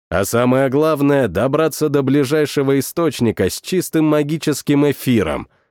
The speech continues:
чтобы пополнить силы. Эсфирь засеменила следом.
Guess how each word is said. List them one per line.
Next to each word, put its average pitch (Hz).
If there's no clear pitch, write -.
чтобы 185
пополнить 143
силы. 71
Эсфирь 214
засеменила 165
следом. 78